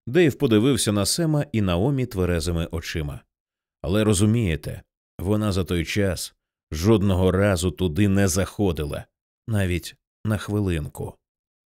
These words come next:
Розділ одинадцять три. Наомі зайшла всередину, щоб принести Дейвові склянку свіжої води.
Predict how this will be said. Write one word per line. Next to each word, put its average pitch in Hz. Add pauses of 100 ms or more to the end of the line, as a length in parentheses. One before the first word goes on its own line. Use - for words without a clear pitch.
(880)
Розділ 147
одинадцять 92 (100)
три. 80 (920)
Наомі 160
зайшла 107
всередину, 104
щоб -
принести 139
Дейвові 117
склянку 107
свіжої 98
води. 90